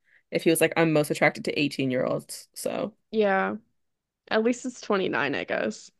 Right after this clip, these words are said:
Speaker 1: Yeah.
Speaker 2: Uh, so it is believed that Peter hated the way in which his cousin Stephen was handling his finances and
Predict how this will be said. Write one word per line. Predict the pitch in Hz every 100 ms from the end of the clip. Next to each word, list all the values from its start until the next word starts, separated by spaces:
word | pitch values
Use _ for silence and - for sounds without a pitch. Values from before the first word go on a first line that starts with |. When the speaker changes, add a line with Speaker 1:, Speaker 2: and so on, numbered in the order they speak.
| _ -
Speaker 1:
Yeah. | - 110 202 - _ - - - - _ -
Speaker 2:
Uh, | 240 262 269 269 - _
so | - - 254 247 240 233 233 262 _ _ _ _ _ -
it | 220
is | 233 262
believed | - 277 247 220 269 - - - -
that | 233 214 -
Peter | - 214 247
hated | 254 220 233
the | 247
way | 226 208 202
in | 220
which | 226 214
his | 233 226
cousin | - 220 208 226
Stephen | 240 - 196 202 202
was | 214 220
handling | 226 202 208 214 220
his | 254
finances | - 196 - - 214 220 226 -
and | - 214 208 202